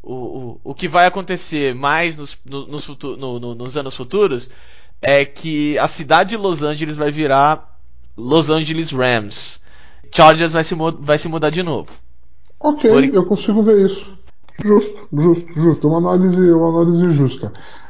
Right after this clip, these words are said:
Speaker 2: É uma análise não tanto em campo, mas comportamental
Speaker 1: Não,
Speaker 2: da,
Speaker 1: é.
Speaker 2: da franquia. Eu acho que é, que é válido de, de, de colocar
Speaker 1: E
Speaker 2: nos pontos que você colocou.
Speaker 1: É, e,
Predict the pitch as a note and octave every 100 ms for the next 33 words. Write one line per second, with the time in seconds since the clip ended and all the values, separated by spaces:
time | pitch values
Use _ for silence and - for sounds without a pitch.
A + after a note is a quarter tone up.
0 | - A#2 B2+ C3+ D3 D3+ D3 C#3 C3 D3+
1 | E3+ E3+ D#3+ D#3+ D3 C#3+ D#3 F3+ F#3 F3+
2 | E3 D#3+ D3+ D3 - D3+ D#3 D#3 D#3 D#3
3 | D#3 C#3+ C3+ C#3 C#3 C3 C3+ C#3 D3+ C#3
4 | - D3 D#3 F3+ - - - - - C#3
5 | D3 - - E3 D#3 C#3+ - D#3 C3+ C3
6 | B2 A2+ B2 A#2+ A#2+ A#2+ A2+ A2 A2+ -
7 | C#3 C3+ E3 B2+ B2+ C#3+ C#3 - C3 -
8 | C#3 C3 C3+ C#3 C3 F3 D#3 B2+ E3+